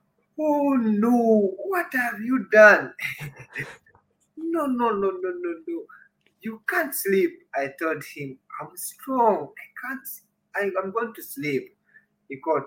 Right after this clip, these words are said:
Mister Rena. Mister Rena called me, "Oh, what have you done? You, you, you, you, you,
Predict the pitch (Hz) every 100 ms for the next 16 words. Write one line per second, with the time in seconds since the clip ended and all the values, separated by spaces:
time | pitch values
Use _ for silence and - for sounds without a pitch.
0 | 127 127 127 127 123 120 110 - - _
1 | _ _ _ _ _ _ _ _ _ 170
2 | 170 175 165 165 135 - 151 139 131 123
3 | - _ _ 170 185 180 311 - - 622
4 | - - - 135 135 - - - - _
5 | _ _ _ _ _ _ _ _ 220 196
6 | 185 - 202 202 185 - 202 196 196 196
7 | 190 - 180 175